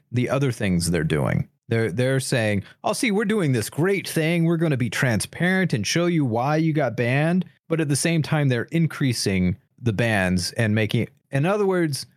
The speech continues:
this is another one of those nudges or pushes, if you will, because they said in art-, th-, th-, th-, there was an article I was reading about it that quoted, uh, some of what they were saying.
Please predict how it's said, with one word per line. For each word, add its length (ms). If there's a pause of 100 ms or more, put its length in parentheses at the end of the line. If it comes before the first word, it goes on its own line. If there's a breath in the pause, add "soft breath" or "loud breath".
(100)
this 280
is 460 (140)
another 480
one 220
of 180
those 640 (140)
nudges 800 (220)
or 180
pushes, 480
if 160
you 80
will, 160
because 320
they 140
said 240
in 160
art-, 360
th-, 220
th-, 140 (160)
th-, 260
there 120
was 100
an 80
article 260
I 60
was 120
reading 220
about 200
it 100
that 120
quoted, 560 (240 loud breath)
uh, 160
some 200
of 80
what 140
they 100
were 100
saying. 400